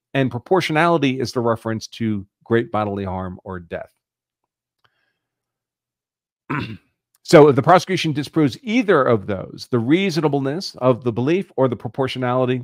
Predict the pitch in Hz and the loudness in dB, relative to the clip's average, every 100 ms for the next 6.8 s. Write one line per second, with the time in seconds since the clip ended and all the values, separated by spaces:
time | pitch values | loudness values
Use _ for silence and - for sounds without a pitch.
0 | - - 123 107 - 107 101 - 98 90 | -10 -8 -6 -6 -8 -12 -12 -12 -10 -10
1 | 87 - - - 147 151 - 262 214 101 | -12 -20 -20 -2 0 0 2 2 2 -4
2 | - - _ _ _ _ _ _ - 135 | -10 -16 _ _ _ _ _ _ -4 4
3 | 143 123 147 147 135 - 143 131 131 131 | 4 4 2 2 -2 -4 -2 0 0 -2
4 | 117 131 - 110 92 123 127 127 123 104 | -2 -4 -4 -8 -2 2 2 0 -2 -4
5 | - 107 101 - 151 156 - _ _ - | -8 -8 -8 -6 -4 -4 -8 _ _ -10
6 | 120 - 160 139 127 123 123 | -4 2 2 2 0 0 -4